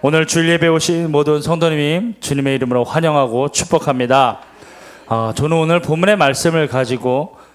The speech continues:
참빛을 영접한 자의 삶이라는 제목으로 말씀의 은혜를 나누기 원합니다. 우리 한번 제목을 따라해 볼까요?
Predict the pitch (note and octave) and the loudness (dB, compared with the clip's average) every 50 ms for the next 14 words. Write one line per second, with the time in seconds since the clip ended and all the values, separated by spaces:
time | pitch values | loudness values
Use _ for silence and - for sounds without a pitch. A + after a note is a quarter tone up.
0 | _ _ - - - G3+ G#3 G3+ E3+ E3 D#3 - - - E3+ F3 D#3+ C3+ B2+ B2+ | _ _ -6 0 2 2 2 2 0 -2 -2 -2 0 0 0 0 2 0 0 0
1 | C3+ C3 C#3+ C#3 - - C#3+ C#3 C3+ A2+ B2+ A#2 A#2 A#2+ A#2+ - - - D3+ D3 | 2 0 0 0 0 0 0 0 0 0 0 0 2 0 -2 -4 -2 0 0 0
2 | C3+ A#2 G2 - - A2 A2 A#2 A2+ A2+ A2 A2 G#2+ - - A2 A2 G#2+ G2+ G#2 | 0 -4 -10 -10 -6 -4 -2 -2 0 -2 -2 -6 -6 -6 -6 -4 -4 -2 -2 0
3 | G#2+ A2+ G#2+ G#2 A2 C3 C#3+ B2+ A2 G#2 G#2 G2+ - - A#2 A2 G#2+ G2+ G2+ A2 | -2 0 -2 -2 -4 -4 -4 -4 -4 -4 -4 -6 -6 -6 -4 -4 -4 -2 -2 -4
4 | A2 A2 G#2+ G#2 A2 A#2 A#2 G#2 F#2+ G2+ G#2 G#2+ G#2+ G#2+ G2+ G#2+ G#2 G2+ G#2 G#2+ | -2 -4 -4 -4 -4 -4 -4 -4 -4 -4 -4 -4 -4 -6 -4 -4 -4 -2 -2 -2
5 | A#2 A#2 A2+ G#2+ G#2 F#2+ G2+ G2 F#2 - - - - - - - - _ - B2+ | -2 -2 -4 -4 -4 -4 -4 -6 -6 -12 -20 -20 -20 -20 -20 -20 -8 _ 0 2
6 | C#3+ D3+ D3+ D3+ D3 C#3 C3+ D3 D3+ C#3 - C#3 C#3 C3 C3 B2+ C3 C3 B2+ - | 2 2 2 4 4 4 4 2 2 0 -2 -2 0 0 2 2 2 0 0 2
7 | C#3+ C#3 C#3+ C#3+ C#3 C3+ B2 C3 A#2 - A#2 A2+ A#2+ C3 | 0 2 2 2 0 0 -2 -4 -2 0 0 0 2 0